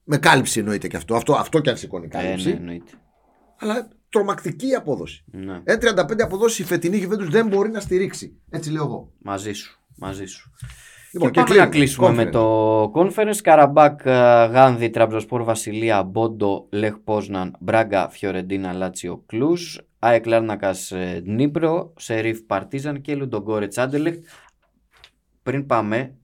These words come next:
Speaker 2: και ένα γκολ γκολ Σαχτάρ Ρεν είναι πολύ πιθανό.
Speaker 1: Ναι, έβγα-, ανοίχ-, ανοιχτές πολλοί ομάδες και οι
Speaker 2: Η
Speaker 1: δύο.
Speaker 2: Ρεν εκτός έδρας στη Γαλλία έχει μόνο γκολ γκολ.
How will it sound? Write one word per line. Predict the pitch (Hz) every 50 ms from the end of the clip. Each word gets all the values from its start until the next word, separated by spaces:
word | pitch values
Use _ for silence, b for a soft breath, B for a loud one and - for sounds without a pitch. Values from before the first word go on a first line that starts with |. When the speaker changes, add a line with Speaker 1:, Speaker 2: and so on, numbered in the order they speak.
| _ _ _
Speaker 2:
και | _ -
ένα | 123 131 139 143 135 120
γκολ | 120 131 131 127
γκολ | 123 131 143 139
Σαχτάρ | 139 135 131 - - 135 131 131
Ρεν | 131 127 107
είναι | 95 90 90
πολύ | - 92 90 87
πιθανό. | - - - - - - 69 - - -
Speaker 1:
Ναι, | 139 135 113 76 - - -
έβγα-, | - 135 131 127 120 120 127
ανοίχ-, | 120 127 123 131 123 - - -
ανοιχτές | 120 113 117 - - 120 92
πολλοί | - 98 101 113 107
ομάδες | 87 80 80 76 76 76
και | -
οι | 85
Speaker 2:
Η | 85
Speaker 1:
δύο. | 104 101
Speaker 2:
Ρεν | 107 123 131 131
εκτός | 127 131 - - 135 127 - -
έδρας | 143 139 135 123 110
στη | 110 - 107
Γαλλία | 104 104 104 110 127
έχει | 123 - 143
μόνο | 139 143 160 170 156 139
γκολ | - 107 98
γκολ. | 90 92 92 87